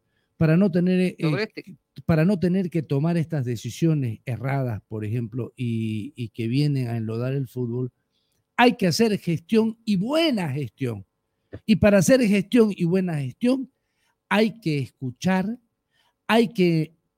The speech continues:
Speaker 1: enrolarse con gente que ama la institución y hay que saber escuchar. El dirigente tiene que saber escuchar, el presidente, el tesorero,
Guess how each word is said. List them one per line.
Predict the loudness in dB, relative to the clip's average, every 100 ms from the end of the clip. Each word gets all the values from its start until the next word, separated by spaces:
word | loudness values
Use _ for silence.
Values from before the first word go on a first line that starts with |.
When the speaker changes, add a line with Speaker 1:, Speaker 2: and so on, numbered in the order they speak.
| 0
Speaker 1:
enrolarse | 2 4 2 2 2 0 0 -2
con | 0 -2
gente | 2 0 0 -2 -4 -6 _ _
que | -6 -4 -2 -4 -8 _ _ _ _ _
ama | 2 4 4
la | 2 0
institución | -2 -6 -6 -4 -4 -2
y | -4
hay | -2
que | -2
saber | -2 -2
escuchar. | -4 -6 -6 -6 -6 -6
El | -6
dirigente | -6 -6 -6 -6
tiene | -4 -4
que | -6
saber | -8 -6 -8
escuchar, | -10 -12 -10
el | -8
presidente, | -8 -6 -2 2 2 2 -2 -8 -10 _
el | -6 -2
tesorero, | -2 -2 -2 -2 -2 -2